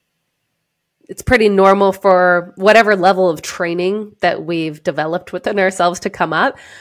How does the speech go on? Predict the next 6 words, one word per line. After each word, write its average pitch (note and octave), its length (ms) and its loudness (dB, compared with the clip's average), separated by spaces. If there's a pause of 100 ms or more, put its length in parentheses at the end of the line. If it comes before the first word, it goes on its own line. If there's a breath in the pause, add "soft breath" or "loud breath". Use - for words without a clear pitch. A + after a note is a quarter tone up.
So G#3+ 260 2
my A3 220 0
immediate G3+ 760 0
response F#3+ 920 -2
was F#3+ 180 2
like, D#3+ 300 -2